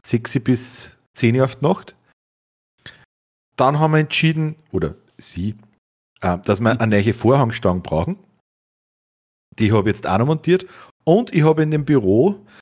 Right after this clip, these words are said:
Speaker 1: dort wo der Kasten natürlich steht, habe ich die Sesselleisten weg da und ich habe die Sesselleisten wieder neu angebracht, gekürzt, das passt. Aber was ich noch nicht geschafft habe, <laughs> sind die Sesselleisten im Schlafzimmer.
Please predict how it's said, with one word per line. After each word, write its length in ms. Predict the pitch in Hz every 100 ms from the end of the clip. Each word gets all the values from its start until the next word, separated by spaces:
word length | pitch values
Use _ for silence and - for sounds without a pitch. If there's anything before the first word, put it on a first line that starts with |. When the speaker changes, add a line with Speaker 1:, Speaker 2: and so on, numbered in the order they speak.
| _ _ _
Speaker 1:
dort 220 | - 156 143
wo 60 |
der 120 | 131
Kasten 380 | 127 127 151 -
natürlich 320 | 147 - 123 -
steht, 200 | 117 110
habe 120 | 110
ich 60 |
die 40 | 107
Sesselleisten 760 | - 151 - 101 92 - 107
weg 200 | 92 -
da 120 | - 127
und 200 | 139 123
ich 80 |
habe 100 | 127 -
die 80 |
Sesselleisten 720 | 120 110 113 139 123 123 - 123
wieder 160 | 127
neu 260 | 123 104 117
angebracht, 640 | 95 104 143 - 113 -
gekürzt, 600 | - - - 123 - - -
das 360 | 98 - - - _ -
passt. 420 | 104 185 - - _ _ _
Aber 480 | 139 214 139 190 - - - _ _ -
was 160 | 131
ich 40 | 117
noch 120 | 104
nicht 140 | 170
geschafft 360 | - 208 - -
habe, 180 | 202 170
<laughs> 800 | - - - - - _ - -
sind 260 | 127 196 165
die 80 |
Sesselleisten 800 | 196 131 131 156 165 - - 180
im 80 | 220
Schlafzimmer. 880 | 196 147 139 123 - - 190 139 -